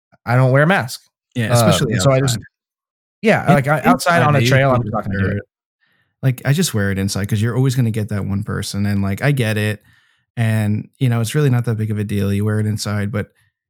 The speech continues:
Speaker 1: Yeah,
Speaker 2: you know,
Speaker 1: yeah.
Speaker 2: and then when
Speaker 1: It
Speaker 2: you
Speaker 1: doesn't
Speaker 2: eat
Speaker 1: bug me.
Speaker 2: Yeah, then you take it off anyway, wh-, which is, you know, somebody gave me a great, a, uh, what do you call that, uh, comparison? <laughs>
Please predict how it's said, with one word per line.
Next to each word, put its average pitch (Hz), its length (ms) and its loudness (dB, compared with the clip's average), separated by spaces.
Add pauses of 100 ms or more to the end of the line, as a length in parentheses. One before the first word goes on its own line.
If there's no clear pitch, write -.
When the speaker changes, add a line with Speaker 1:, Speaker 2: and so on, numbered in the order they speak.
(120)
Speaker 1:
Yeah, - 180 -8
Speaker 2:
you 147 100 2
know, 135 40 6
Speaker 1:
yeah. 151 80 2
Speaker 2:
and 151 100 2
then 196 200 -2
when 190 100 0
Speaker 1:
It 202 60 6
Speaker 2:
you 220 60 4
Speaker 1:
doesn't 180 120 2
Speaker 2:
eat - 60 0
Speaker 1:
bug 98 160 -4
me. 95 80 -4 (400)
Speaker 2:
Yeah, 240 160 0
then 180 160 2
you 226 60 2
take 220 180 -2
it 190 60 0
off 165 120 0
anyway, 127 280 2
wh-, 110 200 -4
which 123 140 -2
is, - 240 -6 (440)
you 147 80 2
know, 151 120 2
somebody 170 260 0
gave 156 160 2
me 123 120 2
a 117 40 -4
great, 113 520 -4
a, 113 340 0
uh, 104 440 -4 (380)
what 127 100 -4
do 117 60 -2
you 113 40 -4
call 110 180 -6
that, 104 240 -4
uh, 104 320 -6 (640)
comparison? 110 680 -2
<laughs> - 40 -20